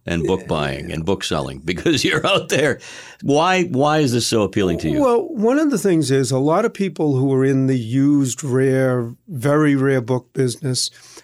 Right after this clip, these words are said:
Speaker 2: they're s-, very small businesses, and a lot of 'em in many ways take on the personality of whoever's doing it. And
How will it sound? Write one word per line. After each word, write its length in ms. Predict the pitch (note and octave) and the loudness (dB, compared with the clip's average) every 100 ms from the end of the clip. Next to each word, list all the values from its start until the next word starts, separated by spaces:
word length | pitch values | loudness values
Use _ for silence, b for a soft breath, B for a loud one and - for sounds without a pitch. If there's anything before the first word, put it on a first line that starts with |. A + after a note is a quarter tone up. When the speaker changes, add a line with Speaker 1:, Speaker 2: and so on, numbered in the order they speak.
| B | B
Speaker 2:
they're 120 | G3+ | 2
s-, 180 | F3+ - | 2 0
very 320 | - G#3+ A#3+ | 0 2 2
small 400 | G3 - E3+ D3+ | 0 0 0 0
businesses, 760 | C3 C3 B2+ C3+ A#2+ - - - - | 0 -2 -2 -6 -6 -8 -8 -8 -2
and 140 | D3+ | 0
a 80 | C#3 | 0
lot 320 | C#3+ D#3+ G#3 | 0 0 0
of 100 | F#3+ | 0
'em 240 | F3+ D#3 B B B - | 0 -2 B B B -2
in 220 | F#3 E3 | 0 2
many 240 | F3+ A#3 A#3 | 2 2 2
ways 340 | F3 D#3 - | 2 2 0
take 300 | - E3+ E3 | 0 -2 0
on 220 | E3 D#3+ | 0 2
the 80 | C#3+ | 0
personality 920 | - - C#3+ - C#3 C#3 C#3+ C3 B2 | -2 -4 -2 0 0 0 0 0 0
of 180 | B2 A#2+ | -2 -4
whoever's 520 | D3+ C#3 C3 B2+ A#2 | -2 0 0 0 -4
doing 340 | C3 G#3 F3 A#2 | 0 2 2 0
it. 220 | F#2+ - B B B | -6 -14 B B B
And 180 | F#3 | 0